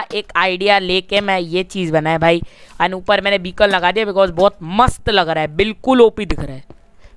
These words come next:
खतरनाक दिख रहा है बिल्कुल भाई। And अभी मैं जाके सो जाता हूँ, मेरे पास इधर दो दो diamond armor है। मैंने बोला ना भाई, इस, वो, इस world में मैंने full grinding करके रखी है।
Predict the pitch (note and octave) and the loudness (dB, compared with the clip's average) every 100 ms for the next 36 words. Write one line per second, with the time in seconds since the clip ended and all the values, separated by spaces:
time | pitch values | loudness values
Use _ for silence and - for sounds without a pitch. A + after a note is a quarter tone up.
0 | - G3+ - C4+ C4 B3+ A#3+ F#3 F3 E3 | -2 -2 0 0 2 0 -2 -4 0 0
1 | D3+ D3 D3+ D3 C#3+ - - - _ _ | 0 -2 -4 -6 -8 -10 -14 -20 _ _
2 | - _ - - - _ _ _ _ _ | -20 _ -20 -20 -20 _ _ _ _ _
3 | G3 G#3+ - G3+ A3+ A3+ A3+ G3+ G3 A3 | 0 0 2 0 0 0 2 2 0 -4
4 | G3+ G3+ F3+ A3 A3 F#3+ F#3+ F3+ G3 F#3+ | -2 0 0 0 0 0 0 0 2 2
5 | F3+ F3+ F#3 F3+ E3+ F3 E3+ E3 E3+ G#3 | 2 2 2 2 2 0 2 2 4 4
6 | C4+ - - F3+ G3+ C4 D#4+ D#4+ C#4+ - | 2 -12 -14 -6 2 4 4 2 -2 -4
7 | G3 G#3+ A3+ A#3 B3 A#3+ A#3+ B3 A#3 B3+ | -4 2 4 4 0 0 2 2 2 2
8 | C4 C4 - - G#3 A3+ - - C#4+ D#4+ | 2 2 -8 -14 -6 -6 -6 0 4 4
9 | A#3+ G#3+ G#3 A#3+ A#3+ C4+ B3+ A#3+ A3 E3+ | 4 2 0 -2 -2 -2 2 2 4 2
10 | - C#3+ | 0 -10